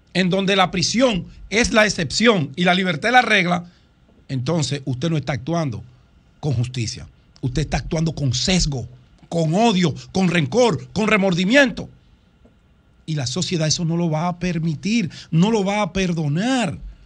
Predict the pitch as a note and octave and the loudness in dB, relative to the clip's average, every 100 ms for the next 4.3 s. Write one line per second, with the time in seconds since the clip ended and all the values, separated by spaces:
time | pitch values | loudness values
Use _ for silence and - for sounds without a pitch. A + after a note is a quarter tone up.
0 | _ _ C#4 D4+ - C#3+ G2 - - _ | _ _ 2 2 0 -8 -10 -14 -20 _
1 | _ _ _ _ _ _ _ _ - G3+ | _ _ _ _ _ _ _ _ -4 2
2 | C#4+ E4 D#4 G3+ - A#3 B3 G3+ F#3 - | 4 4 2 2 2 4 4 4 0 -2
3 | - F#3 D#3+ F3+ E3 G#3 F3+ E3+ - F#3 | -6 -6 -4 -4 -2 -4 -4 -4 0 0
4 | F#3 D3 | 2 0